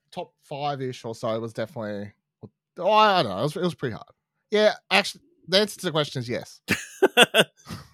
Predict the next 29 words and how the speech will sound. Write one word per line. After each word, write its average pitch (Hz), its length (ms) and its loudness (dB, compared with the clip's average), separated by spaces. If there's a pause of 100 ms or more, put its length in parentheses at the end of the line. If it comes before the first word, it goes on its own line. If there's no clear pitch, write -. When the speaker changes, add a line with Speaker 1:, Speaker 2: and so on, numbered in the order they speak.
(680)
Speaker 2:
Narrow-, 160 380 10 (220)
getting 202 220 8
it 143 100 2
narrowed 127 300 4
down 117 260 2
to 110 120 -2
the 101 160 -2
exact 101 400 -6
order 92 220 -4
was 80 140 -12
difficult. 220 500 0 (180)
Speaker 1:
<laughs> - 80 -20 (360)
The, 156 80 10
Speaker 2:
Getting 147 160 8
Speaker 1:
the, 120 80 2
the 110 140 -2
Speaker 2:
ten 127 260 6
Speaker 1:
or-, 110 100 4
the 240 100 2
Speaker 2:
movies. 254 120 4
Speaker 1:
or-, 247 140 4 (260)
yeah, 175 160 2
the 185 80 4
order 226 260 4
was 185 140 2
the 175 80 -4
difficult 131 360 -6
part. 127 320 -4
If, 190 120 -6